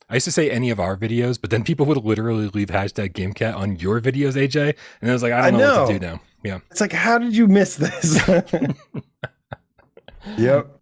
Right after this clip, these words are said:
Speaker 1: Oh,
Speaker 2: I don't
Speaker 1: man.
Speaker 2: know.
Speaker 1: Okay. <sighs> Okay, we've gotten the show started.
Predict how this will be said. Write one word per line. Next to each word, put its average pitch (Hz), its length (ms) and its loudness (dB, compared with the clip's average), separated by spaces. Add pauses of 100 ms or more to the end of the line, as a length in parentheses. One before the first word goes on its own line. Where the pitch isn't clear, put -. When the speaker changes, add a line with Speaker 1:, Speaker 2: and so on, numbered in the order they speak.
(140)
Speaker 1:
Oh, 104 220 -6
Speaker 2:
I 127 180 0
don't 104 160 0
Speaker 1:
man. 87 180 -10 (280)
Speaker 2:
know. 117 80 -4
Speaker 1:
Okay. - 220 -8 (1300)
<sighs> - 680 -8 (300)
Okay, 143 340 -2 (160)
we've 147 100 -6
gotten 180 140 4
the 143 80 0
show 127 180 0
started. 87 440 -6